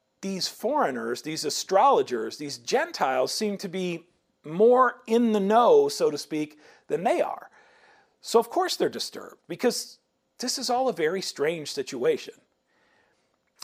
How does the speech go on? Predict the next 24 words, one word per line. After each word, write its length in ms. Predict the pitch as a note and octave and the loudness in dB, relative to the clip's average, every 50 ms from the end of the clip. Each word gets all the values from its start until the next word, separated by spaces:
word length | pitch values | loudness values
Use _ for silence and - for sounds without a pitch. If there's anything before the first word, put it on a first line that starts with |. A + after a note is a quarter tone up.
| - _ | -8 _
And 140 | E3+ F3+ D#3+ | -6 -4 -2
this 180 | C#4 E4+ E4+ - | -2 -2 -2 -4
kind 280 | - - - D4+ D4 | -4 -4 -4 -4 -4
of 100 | B3+ - | -4 -6
collision, 540 | - - G#3 F3 E3+ D3 D3 - - - - _ _ _ _ | -4 -4 0 0 2 0 0 -2 -8 -14 -20 _ _ _ _
this 140 | E3 F#3+ - | -6 -6 -6
kind 240 | - - B3+ C4+ B3+ | -4 -4 -2 0 -2
of 100 | - - | -2 -2
collision 520 | - G#3 F#3 E3+ G#3+ A#3 F#3 F3 F#3 F3+ | -4 -2 0 2 2 0 0 -2 -6 -8
between 440 | D#3+ D#3 - - F#3+ F#3+ F3+ F3 E3+ - | -10 -12 -10 -8 -8 -6 -6 -6 -6 -2
old 360 | - E3+ G3+ G#3 G3+ G3+ G3 E3 | 2 4 6 6 6 4 2 0
and 120 | D3+ D#3 | -2 -2
new 140 | F3+ G3+ G3 | 0 0 2
and 80 | F#3 | 4
all 140 | F#3+ A3 B3 | 4 4 4
these, 200 | B3+ A#3+ G3+ - - - - - - | 2 -2 -6 -8 -12 -16 -14 0 4
all 160 | G3+ A3+ A#3 | 4 4 4
these 320 | A3 G3+ E3+ D3 - - | 2 -2 -6 -6 -8 -10
things, 800 | - - _ - A#3+ A#3 G#3+ E3 C3+ B2+ A#2 A2+ A2+ A#2 - - - - - - - - - | -12 -16 _ 2 4 4 4 2 0 -4 -8 -10 -10 -12 -12 -14 -16 -20 -20 -20 -18 -6 -2
uh, 340 | E3 D#3+ D3+ C#3 C3+ C#3 | 0 4 4 4 4 4
that 200 | C#3+ C#3+ D#3+ - | 2 0 -2 -2
collide, 720 | - - F#3+ F#3+ E3+ F3 G3+ A3 G3 D#3 C3 A2+ A2 A2 A#2 | -2 -2 0 2 4 6 6 6 6 4 2 -2 -6 -4 -4
this 180 | F#3+ A3+ A3+ | -4 -4 -2
happens 420 | - C4+ C#4+ C#4+ C#4 B3+ G#3 F3+ | -2 -2 -2 0 -2 -2 -4 -4